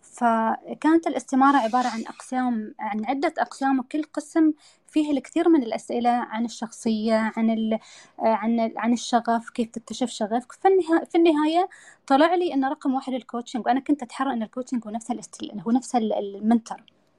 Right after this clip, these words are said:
فما كنت أسمع عن الكوتشنج، فيوم طلع لي رقم واحد الكوتشنج، ففي نفس الوقت سألت المدرب إنه شو يعني كوتشنج؟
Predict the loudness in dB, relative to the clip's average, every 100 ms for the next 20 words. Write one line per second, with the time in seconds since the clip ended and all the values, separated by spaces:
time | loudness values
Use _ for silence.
0 | _ _ _ _ -20 _ 4 6 6 4
1 | 2 4 4 4 4 6 6 4 0 0
2 | -2 _ _ _ _ _ _ -20 -2 6
3 | 6 6 4 2 0 -4 -6 -14 _ _
4 | _ _ _ 0 6 6 6 4 4 2
5 | -2 -4 -4 -2 -2 -2 -4 -4 -4 -8
6 | -8 -4 -4 -4 -6 -2 -2 -2 -2 -2
7 | -2 -6 _ _ _ _ -6 -2 -2 0
8 | 0 0 0 -2 -6 -6 -4 -6 -6 2
9 | 2 2 -2 -4 -4 -4